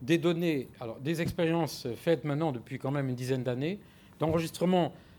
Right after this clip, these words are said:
par des techniques de magnétoencéphalographie qui permettent d'enregistrer l'activité électrique du cerveau,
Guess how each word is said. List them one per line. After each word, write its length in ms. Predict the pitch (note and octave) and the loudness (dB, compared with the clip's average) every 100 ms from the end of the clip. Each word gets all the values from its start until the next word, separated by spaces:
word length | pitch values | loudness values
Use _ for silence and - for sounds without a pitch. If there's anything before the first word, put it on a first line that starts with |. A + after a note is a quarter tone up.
| - - | -8 -2
par 180 | D3 | 0
des 120 | C#3 C3+ | 0 -2
techniques 420 | D#3+ F3 E3+ A#2 | -2 -2 -2 0
de 160 | A#2 | -2
magnétoencéphalographie 1200 | B2 D#3+ E3+ D#3 D#3 C#3+ C#3 - D3 C#3+ C#3+ E3 | 2 4 4 4 0 0 -2 0 2 2 0 -2
qui 140 | C#3 C#3 | -8 -2
permettent 480 | D3+ C#3+ D3 D3 - | 0 2 0 -2 -4
d'enregistrer 520 | C#3+ C#3+ C3+ - E3+ | -2 -2 -4 -4 0
l'activité 580 | D3 - C3+ C3 D#3 E3 | 0 0 -8 0 2 8
électrique 480 | E3 D#3 - A3+ C3+ | 6 6 2 2 4
du 100 | A#2 | 0
cerveau, 420 | C#3+ A2+ C3 | 2 2 2